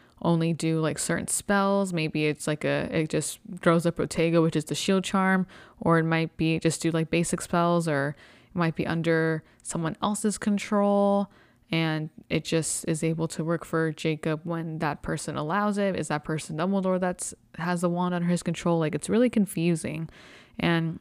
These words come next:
there's even some theories that it was Dumbledore's own wand. I'm not really sure about that.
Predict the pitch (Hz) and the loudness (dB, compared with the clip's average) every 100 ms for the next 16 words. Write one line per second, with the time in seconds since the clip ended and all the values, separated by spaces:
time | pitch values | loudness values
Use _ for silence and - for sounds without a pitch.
0 | - - 175 214 233 208 196 180 180 185 | -8 0 2 4 4 4 2 2 2 2
1 | 180 156 160 160 165 175 175 170 170 175 | 0 0 0 0 0 2 2 2 2 2
2 | 165 165 170 170 - 170 160 160 156 - | 2 2 0 -2 -2 -2 0 -2 -2 -2
3 | 165 160 165 - 165 - | -2 -2 -4 -4 -4 -4